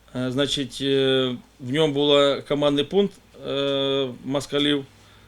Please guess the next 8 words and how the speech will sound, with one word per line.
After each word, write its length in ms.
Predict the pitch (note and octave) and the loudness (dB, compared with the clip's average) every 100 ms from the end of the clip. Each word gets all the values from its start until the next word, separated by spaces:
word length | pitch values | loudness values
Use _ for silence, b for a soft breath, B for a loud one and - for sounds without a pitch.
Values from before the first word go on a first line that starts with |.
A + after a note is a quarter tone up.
| b | b
Тобто 180 | - C#3+ | -6 -4
все, 180 | C3 F#3 | 4 2
що 120 | D#3+ | 4
залишилося 920 | D3+ - D#3+ D3+ C3 - C3 B2+ B2+ | 0 2 2 2 0 -2 -2 0 -2
від, 300 | B2+ C#3 A#2 | -2 -4 -4
е, 260 | B2 B2 A#2+ | -4 -2 -4
цього 260 | B2+ C3+ | 0 0
камаза. 400 | B2+ A#2 G#2+ G#2 | 0 -4 -6 -8